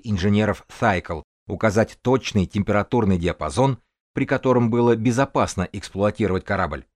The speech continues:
те посоветовали установить лимит на плюс одиннадцати градусах по Цельсию. Нижний порог, исходя из предыдущего опыта.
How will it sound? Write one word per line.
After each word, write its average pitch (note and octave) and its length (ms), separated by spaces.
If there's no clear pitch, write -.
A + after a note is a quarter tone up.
те D3+ 160
посоветовали A#2+ 720
установить A2 580
лимит A2 360
на D3+ 160
плюс A#2 380
одиннадцати G2+ 580
градусах F2+ 480
по G2 140
Цельсию. C#2+ 520
Нижний C#3+ 480
порог, A2 400
исходя C#3 460
из A#2 240
предыдущего G2+ 640
опыта. F2 580